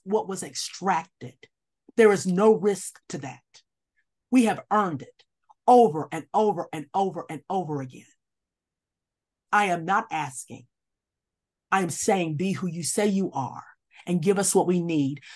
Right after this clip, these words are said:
so that we can survive and move to thriving and stop this whole thing that's built on something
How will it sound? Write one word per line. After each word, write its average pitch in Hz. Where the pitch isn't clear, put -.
so -
that 170
we 190
can 170
survive 147
and 175
move 196
to 151
thriving 160
and 180
stop 170
this 175
whole 214
thing 208
that's 156
built 196
on 151
something 131